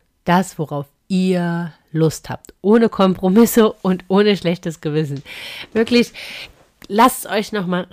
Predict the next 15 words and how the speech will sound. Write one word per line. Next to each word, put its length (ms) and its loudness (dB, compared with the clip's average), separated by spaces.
richtig 840 -2
gut 280 -4
gehen. 240 -12
Ich 160 -6
würde 180 2
euch 120 -2
auch 80 -4
empfehlen, 760 -2
bucht 340 -4
ein 200 -4
Hotel 400 -2
mit 200 -8
Spa-Bereich, 800 -2
mit 180 -6
Wellness-Bereich. 880 -4